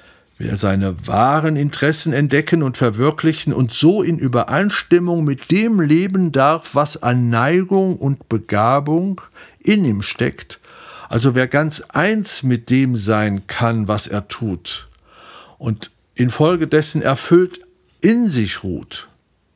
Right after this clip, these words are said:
dem wird man wohl das Glück eines wirklich sinnvollen Lebens attestieren wollen.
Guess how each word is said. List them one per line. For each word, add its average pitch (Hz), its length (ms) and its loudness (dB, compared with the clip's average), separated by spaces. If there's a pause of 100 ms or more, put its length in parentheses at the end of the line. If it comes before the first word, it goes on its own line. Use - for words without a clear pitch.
(920)
dem 156 360 2
wird 120 300 0
man 180 300 2
wohl 156 340 2
das 127 300 -2
Glück 175 520 0
eines 139 440 -2
wirklich 175 500 0
sinnvollen 165 760 2
Lebens 139 500 -2
attestieren 107 800 -2
wollen. 50 300 -16